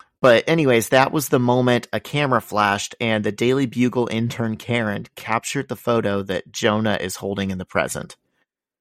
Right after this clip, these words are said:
And Spidey webbed the man's glowing hand to a car and then ducked a punch from the large man. And in the present, Jonah asks if anyone talked to the man with the glowing hand.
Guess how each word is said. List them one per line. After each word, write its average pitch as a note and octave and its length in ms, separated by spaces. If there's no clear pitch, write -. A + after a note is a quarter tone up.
And G#2+ 360
Spidey B2+ 640
webbed A2 500
the A#2 60
man's A2 420
glowing A2+ 440
hand A2 340
to B2 100
a A#2+ 60
car G#2 540
and A#2 120
then G2+ 420
ducked A2+ 340
a G2+ 60
punch G#2 400
from G#2 240
the G2 140
large A2 440
man. F2+ 340
And A2 120
in G#2 80
the G#2 80
present, B2 600
Jonah A2+ 460
asks A2 520
if - 280
anyone A#2+ 500
talked - 360
to - 80
the G#2 80
man F#2 260
with F#2+ 100
the G2 80
glowing F#2+ 320
hand. F#2 380